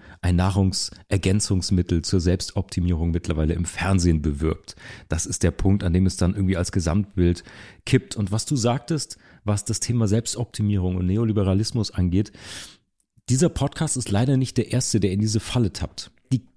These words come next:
intellektuell wenig stimulierende Kernfrage oder Grundfrage dieses Formats ist es ja, warum sind wir so geil?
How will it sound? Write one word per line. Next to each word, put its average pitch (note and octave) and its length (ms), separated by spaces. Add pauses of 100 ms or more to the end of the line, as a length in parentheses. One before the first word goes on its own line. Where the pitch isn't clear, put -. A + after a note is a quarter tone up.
(200)
intellektuell C#3+ 720
wenig F3+ 400
stimulierende C3 540
Kernfrage F2+ 920 (300)
oder G#2+ 200
Grundfrage G2 880
dieses F2+ 220
Formats G2+ 480
ist B2+ 200
es C3 140
ja, A2+ 260 (200)
warum A#2+ 420
sind G#2 300
wir F#2+ 160
so F2+ 480 (360)
geil? D#2 380